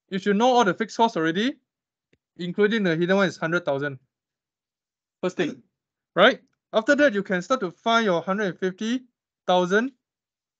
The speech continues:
This one is total cost, hundred and fifty thousand. After that, you can find your average and average fixed, average total and average fixed. Right? A T C is also known as A C.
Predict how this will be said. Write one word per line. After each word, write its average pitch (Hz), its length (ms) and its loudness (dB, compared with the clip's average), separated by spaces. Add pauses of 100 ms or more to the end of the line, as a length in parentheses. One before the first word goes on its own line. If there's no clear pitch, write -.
(540)
This 220 200 -8
one 233 160 2
is 170 160 0
total 190 280 -2
cost, 226 540 2
hundred 208 140 -2
and 170 100 -2
fifty 226 400 -4 (160)
thousand. 175 380 -2 (440)
After 196 220 0
that, 226 200 4
you 165 80 -4
can 160 200 -6
find 208 180 0
your 160 140 -2
average 208 320 0
and 151 240 -10
average 180 320 -4
fixed, - 460 -10 (280)
average 175 140 -10
total 165 240 -4
and 131 120 -8
average 139 300 -4
fixed. - 300 -14 (400)
Right? 160 180 -2
A 240 120 2
T 220 140 -2
C 233 140 -2
is 165 100 -2
also 175 220 0
known 190 180 2
as 139 160 -4
A 147 140 -4
C. 139 260 -8